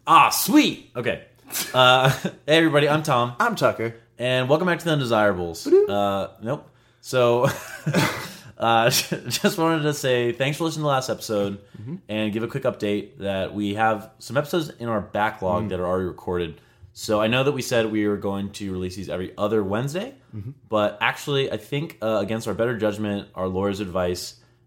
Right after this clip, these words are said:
Speaker 1: and generally our pastors and priests that we've
Speaker 2: Yeah.
Speaker 1: talked to,
Speaker 2: Yeah.
Speaker 1: we're gonna, <laughs> we're gonna release these every week, uh, on Wednesdays for at least the time being.
Speaker 2: Yeah. And a lot of you sent some really weird, really gross stories, a lot of them very concerning.
Speaker 1: I reported a lot of them to the police.
Speaker 2: As you should.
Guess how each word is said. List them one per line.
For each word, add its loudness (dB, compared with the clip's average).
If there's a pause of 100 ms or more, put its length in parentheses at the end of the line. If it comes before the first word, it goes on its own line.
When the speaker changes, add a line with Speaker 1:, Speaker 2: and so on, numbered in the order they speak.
Speaker 1:
and -2
generally 0
our -2
pastors -4
and -10
priests -8
that -6
we've -2
Speaker 2:
Yeah. -10
Speaker 1:
talked -4
to, -8 (100)
Speaker 2:
Yeah. -14
Speaker 1:
we're 0
gonna, -4 (180)
<laughs> -8
we're -4
gonna -2
release 0
these -4 (380)
every 2
week, -2 (220)
uh, -2
on -2
Wednesdays -6 (260)
for -4
at 2
least 0
the -10
time -4
being. -12 (120)
Speaker 2:
Yeah. -8 (340)
And 2
a -4
lot 6
of 2
you 0
sent -4 (300)
some -6
really 4
weird, 4
really 2
gross 2
stories, 0
a -16
lot -2
of -2
them -6
very 2
concerning. -2
Speaker 1:
I -2
reported -4
a -2
lot 4
of 0
them -4
to -12
the -16
police. -12
Speaker 2:
As -12
you -10
should. 4